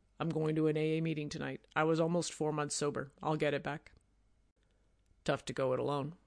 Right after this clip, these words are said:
Carrie commented. Visser shrugged, lifting his hand and swaggering away.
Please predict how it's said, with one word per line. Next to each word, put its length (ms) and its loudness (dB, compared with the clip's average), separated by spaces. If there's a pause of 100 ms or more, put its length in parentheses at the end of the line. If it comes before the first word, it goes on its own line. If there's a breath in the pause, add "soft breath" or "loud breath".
(280)
Carrie 240 -4
commented. 520 -8 (1080)
Visser 300 2
shrugged, 440 0 (100)
lifting 320 0
his 120 -2
hand 300 0
and 140 -6
swaggering 480 -2
away. 300 -4